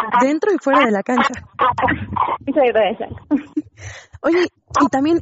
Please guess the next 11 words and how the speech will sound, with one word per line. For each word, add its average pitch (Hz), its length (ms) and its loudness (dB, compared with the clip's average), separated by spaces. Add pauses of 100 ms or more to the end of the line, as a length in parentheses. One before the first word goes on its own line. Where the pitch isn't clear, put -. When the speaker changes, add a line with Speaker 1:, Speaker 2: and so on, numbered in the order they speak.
Speaker 1:
eres 320 200 2
emprendedora. 233 720 2
¿Nos 254 200 0
puedes 381 220 0
hablar 254 220 0
más 254 180 0
sobre 285 220 4
tu 240 80 0
negocio? 214 320 2 (1120)
Speaker 2:
Sí, 330 420 2
pues, 302 140 0